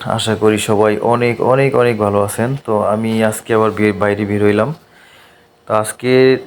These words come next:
বিষয়টা শেয়ার করব, এই যে আজকে বাইরের ওয়েদার, ওয়েদারটা কিন্তু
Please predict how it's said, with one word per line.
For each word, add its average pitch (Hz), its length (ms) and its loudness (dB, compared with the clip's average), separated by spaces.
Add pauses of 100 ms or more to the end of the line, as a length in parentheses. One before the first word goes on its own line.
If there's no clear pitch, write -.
(180)
বিষয়টা 117 640 0
শেয়ার 110 340 0
করব, 117 320 0
এই 110 260 0
যে 107 240 0
আজকে 107 340 -4
বাইরের 107 440 -2
ওয়েদার, 107 440 2 (300)
ওয়েদারটা 113 460 0
কিন্তু 117 400 -6